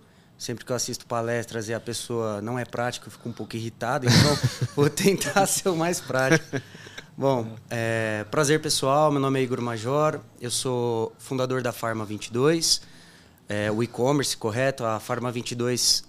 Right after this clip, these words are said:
ela é uma empresa familiar, foi fundada pelos meus pais em mil novecentos e oitenta e seis.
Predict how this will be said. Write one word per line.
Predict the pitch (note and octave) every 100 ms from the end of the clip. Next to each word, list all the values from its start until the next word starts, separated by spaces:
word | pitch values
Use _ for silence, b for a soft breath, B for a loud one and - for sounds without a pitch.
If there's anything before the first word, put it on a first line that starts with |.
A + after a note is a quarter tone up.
| - -
ela | A2+ A2 A2 G2+ -
é |
uma | A2 A#2+
empresa | A#2+ B2 A#2+
familiar, | - C3+ B2+ A#2+ B2+ C#3
foi | -
fundada | B2 B2 B2+ B2
pelos | - A#2+ A2+
meus | A2+
pais | - A#2 B2 C3 - b b b b -
em | B2
mil | C#3
novecentos | D3+ C3 - C3 A#2+
e |
oitenta | A#2 A2+ G#2+
e | G#2+
seis. | - A#2+ D3+ -